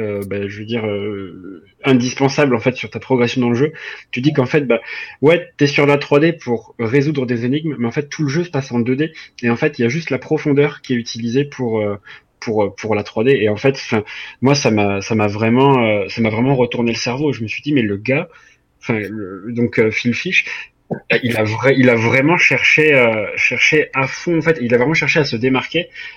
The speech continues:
et, euh, et tout en restant un jeu abordable parce que c'est du Peggy trois, donc c'est quand même,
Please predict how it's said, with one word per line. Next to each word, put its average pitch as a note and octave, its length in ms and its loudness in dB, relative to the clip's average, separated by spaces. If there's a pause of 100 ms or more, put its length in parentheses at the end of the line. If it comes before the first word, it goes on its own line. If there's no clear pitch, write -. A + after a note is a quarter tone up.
(140)
et, C#3+ 260 6
euh, A2+ 360 2
et A#2 80 0
tout C#3+ 180 -6
en D#3 80 4
restant C3 420 0
un B2 140 0
jeu C3+ 260 0
abordable C3 520 0
parce - 100 -18
que - 80 -12
c'est B2+ 100 -4
du A2 140 -6
Peggy A2+ 340 -4
trois, - 360 -2 (320)
donc A2+ 180 -2
c'est A#2 140 -2
quand A#2+ 100 0
même, C3+ 240 2